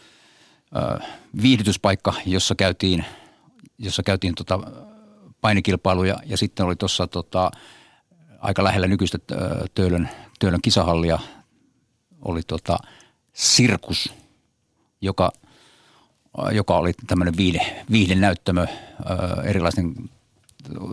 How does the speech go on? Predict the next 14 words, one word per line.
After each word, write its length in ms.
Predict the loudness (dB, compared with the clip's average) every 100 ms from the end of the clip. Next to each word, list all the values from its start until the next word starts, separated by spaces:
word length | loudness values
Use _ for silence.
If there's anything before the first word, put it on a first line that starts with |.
| -10 -10
tota, 180 | -6 -4
urheilutapahtumien 840 | -2 0 0 0 0 0 0 2
ja 120 | 0 -2 -10 _ _ _ _ _ _ -18 -2
ammattilaisten 680 | 2 2 4 2 4 2
painikilpailut 880 | 2 4 4 2 0 2 0 0 -2
oli, 260 | -2 -2 -2 -6 _ _ -8
oli 300 | -6 -6 -8 -2
erittäin 600 | 2 2 0 2 2 2
suosittua 680 | 0 0 0 0 -2 0 0 -2 -2
ajan 300 | 0 0 -4 -14 -20 -20 -18 -18 -6 2
ajan 240 | 4 4
vietettä. 360 | 4 2 -2 -2
Siis 220 | -2 0
ei, 160 | 2